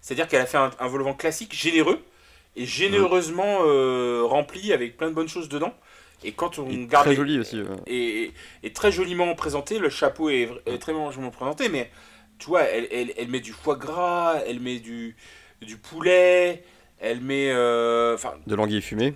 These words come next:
Speaker 1: de, enfin, tous les trucs que j'aime, en fait, en,
Speaker 2: Ouais.
Speaker 1: et, euh, euh, en termes de générosité, c'est celui que je préfère.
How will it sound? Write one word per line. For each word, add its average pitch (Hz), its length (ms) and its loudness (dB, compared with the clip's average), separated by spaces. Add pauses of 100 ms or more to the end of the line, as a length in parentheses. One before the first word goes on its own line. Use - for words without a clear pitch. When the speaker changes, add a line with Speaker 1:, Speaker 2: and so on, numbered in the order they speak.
(100)
Speaker 1:
de, 127 280 -10
enfin, 120 260 -6
tous - 120 -18
les 277 140 -4
trucs - 200 -14
que 139 120 -8
j'aime, 127 280 -4 (160)
en - 60 -18
fait, - 340 -12
en, 110 160 -6
Speaker 2:
Ouais. 85 40 -8 (260)
Speaker 1:
et, 120 180 -4
euh, 107 460 2 (800)
euh, 98 300 -6 (180)
en 135 100 2
termes 196 160 2
de 160 80 0
générosité, 180 840 -2
c'est - 160 -16
celui 185 240 -8
que 185 60 -10
je - 40 -14
préfère. 135 280 -6